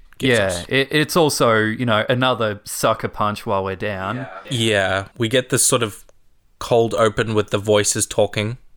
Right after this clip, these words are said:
Speaker 2: You know, someone's driving along a street.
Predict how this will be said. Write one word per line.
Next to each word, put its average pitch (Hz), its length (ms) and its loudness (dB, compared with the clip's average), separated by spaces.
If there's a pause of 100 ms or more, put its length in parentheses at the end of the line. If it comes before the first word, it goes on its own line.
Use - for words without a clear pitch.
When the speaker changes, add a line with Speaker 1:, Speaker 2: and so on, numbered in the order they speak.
(440)
Speaker 2:
You 113 160 -6
know, 107 100 -4
someone's 110 680 -2
driving 113 720 0
along 107 280 -6
a 98 40 -10
street. - 580 -8